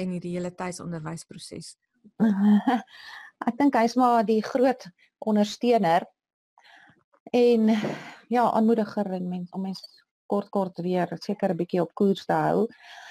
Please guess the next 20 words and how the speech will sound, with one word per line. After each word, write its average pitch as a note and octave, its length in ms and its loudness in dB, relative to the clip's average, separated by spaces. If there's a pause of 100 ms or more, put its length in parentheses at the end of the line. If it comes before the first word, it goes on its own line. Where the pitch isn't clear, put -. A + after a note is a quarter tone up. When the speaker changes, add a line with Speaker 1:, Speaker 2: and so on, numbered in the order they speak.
(200)
Speaker 2:
Hy B3 100 0
gee F4+ 220 2
nie D#4+ 60 6
baie G3+ 440 0
klas G3+ 680 -2
of F#3 200 -6
les E3+ 300 0
nie, B3+ 120 0
behalwe G3 360 2
in G3 80 2
die, F3+ 180 -4
in, F3+ 160 -2
in F3+ 160 0
rekenaarprogrammering. E3 1080 -2 (520)
Daarvoor F3 440 0
het F#3+ 180 0
hy F3 140 2
sommer, G3+ 320 0
eh, - 160 -2
ehm, - 460 -4